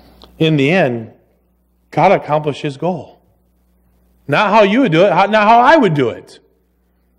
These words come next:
But God accomplished his goal. The Israelites were living in wickedness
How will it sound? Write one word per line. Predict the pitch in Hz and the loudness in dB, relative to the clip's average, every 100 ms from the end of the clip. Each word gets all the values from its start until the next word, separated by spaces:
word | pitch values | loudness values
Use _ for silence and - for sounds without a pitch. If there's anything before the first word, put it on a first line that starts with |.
| _ _ _ _ _ _ - | _ _ _ _ _ _ -6
But | 135 | -2
God | 139 147 | 0 -2
accomplished | - 135 113 117 - | -4 -8 -8 -8 -8
his | 123 110 | -12 -10
goal. | 101 80 - _ _ _ _ _ _ _ _ _ _ _ _ _ _ _ _ _ | -14 -14 -18 _ _ _ _ _ _ _ _ _ _ _ _ _ _ _ _ _
The | 135 | -2
Israelites | 135 156 156 160 160 | 0 2 4 2 0
were | 131 127 | -4 0
living | 139 147 131 | -2 -2 -6
in | 113 | -4
wickedness | 120 135 165 180 185 - | -2 -2 -4 -4 -6 -12